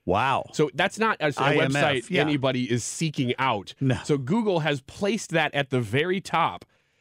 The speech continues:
Speaker 2: so that the first headline you see is, "China stumbles but in, uh, is unlikely to fall." Because they want you to know, "Hey, everything's gonna be okay. Everything's all right." But they are in the midst of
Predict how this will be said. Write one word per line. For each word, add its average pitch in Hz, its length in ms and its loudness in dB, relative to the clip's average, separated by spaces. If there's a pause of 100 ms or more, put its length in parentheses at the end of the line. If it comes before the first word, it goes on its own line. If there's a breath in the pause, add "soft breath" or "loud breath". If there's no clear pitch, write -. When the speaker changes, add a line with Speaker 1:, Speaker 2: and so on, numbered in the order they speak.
(160)
Speaker 2:
so 170 260 0
that 156 200 0
the 143 80 -2
first 185 340 -2
headline 156 380 2
you 131 80 0
see 151 340 2
is, 117 220 2 (280 soft breath)
"China 277 360 0
stumbles 123 580 -2
but 120 140 0
in, 117 180 -2
uh, 127 100 -4
is 123 220 0
unlikely 131 580 0
to 95 100 -4
fall." 85 460 -6 (500)
Because 127 280 0
they 151 140 4
want 170 220 0
you 139 80 -2
to 131 60 0
know, 131 240 2
"Hey, 170 180 -2
everything's 196 640 -2
gonna 190 260 0
be 185 240 0
okay. 139 600 0
Everything's 165 480 -2
all 139 160 0
right." 135 320 2 (420 soft breath)
But 117 280 -4
they 160 260 2
are 143 180 2
in 131 200 0
the 120 100 0
midst 123 460 0
of 110 260 0